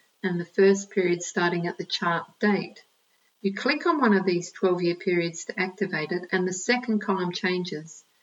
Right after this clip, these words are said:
And then you'll see an entry for each year within that twelve-year period, which includes the person's age, as well as the activated sign and the Time Lord or ruling planet for that year.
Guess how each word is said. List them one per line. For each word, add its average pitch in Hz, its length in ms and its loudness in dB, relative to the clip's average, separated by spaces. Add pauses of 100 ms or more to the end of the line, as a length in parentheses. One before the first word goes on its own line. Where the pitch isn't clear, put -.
(280)
And 185 120 0
then 208 140 8
you'll 247 120 0
see 226 200 2
an 202 140 6
entry 196 420 2
for - 140 -6
each 196 480 2
year 185 320 2
within 175 380 2
that 247 260 2
twelve-year 180 580 0
period, 160 400 0 (460)
which 196 200 -2
includes 175 440 -2
the 190 80 -4
person's 175 500 -6
age, 170 380 -2
as 175 180 -4
well 208 220 4
as 226 200 2
the 180 200 -4
activated 196 680 -2
sign 170 500 -6 (320)
and 180 140 -2
the 180 120 -4
Time 196 400 4
Lord 170 280 0
or 156 120 -2
ruling 180 360 0
planet 175 400 -4
for 175 120 -6
that 170 300 -4
year. 170 420 -4